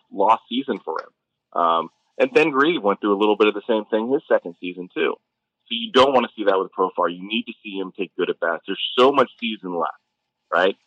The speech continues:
He's only had fifty at-bats. He's gonna get five hundred at-bats. So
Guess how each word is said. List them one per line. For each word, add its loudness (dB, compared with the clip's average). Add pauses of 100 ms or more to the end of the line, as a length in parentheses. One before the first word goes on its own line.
He's -8
only 4
had 2 (240)
fifty 2
at-bats. -2 (640)
He's -2
gonna 4
get 2 (100)
five 4
hundred 2
at-bats. -6 (200)
So 4